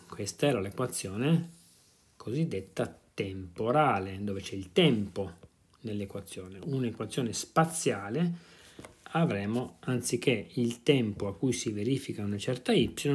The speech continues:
avremo la posizione x a cui si verifica una certa y, cioè la distanza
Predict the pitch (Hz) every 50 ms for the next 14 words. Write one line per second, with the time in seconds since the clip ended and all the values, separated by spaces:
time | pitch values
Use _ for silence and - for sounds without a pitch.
0 | 143 139 135 123 120 117 117 113 120 120 117 120 123 120 - - 139 131 135 131
1 | - - 143 143 135 139 - - 240 214 170 170 - - - - - - - -
2 | - - 160 170 170 170 - 104 104 107 117 - - - - - 185 175 139 110
3 | 98 95 92 - - 107 - 117 117 - - - - 127 117 113 113 110 - -
4 | 104 95 87 87 - 98 95 92 92 87 - - 101 - - 123 117 117 131 156
5 | 151 - - - 110 95 95 98 98 95 - - 110 104